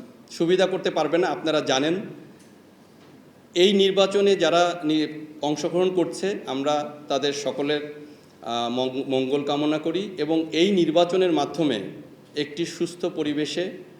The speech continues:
গণতন্ত্রের চর্চা হবে, এটাই আমরা চাই। এবং এই নির্বাচনের মাধ্যমে সুস্থ পরিবেশে যে নির্বাচনের চর্চা হোক, এটা আমাদের সকলের আশা।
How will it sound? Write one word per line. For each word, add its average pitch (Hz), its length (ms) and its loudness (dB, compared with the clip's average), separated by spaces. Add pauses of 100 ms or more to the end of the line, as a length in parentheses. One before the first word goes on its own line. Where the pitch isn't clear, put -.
(120)
গণতন্ত্রের 180 640 2
চর্চা 151 300 0
হবে, 123 300 -4 (140)
এটাই 147 280 2
আমরা 120 220 -2
চাই। 123 320 -4 (420)
এবং 156 320 0
এই 170 140 4
নির্বাচনের 175 580 2
মাধ্যমে 175 520 0
সুস্থ 180 500 -6
পরিবেশে 175 840 0 (340)
যে 143 140 0
নির্বাচনের 190 680 4
চর্চা 170 360 2
হোক, 147 200 -4 (340)
এটা 156 180 -2
আমাদের 123 500 -4
সকলের 113 420 -4
আশা। - 240 -8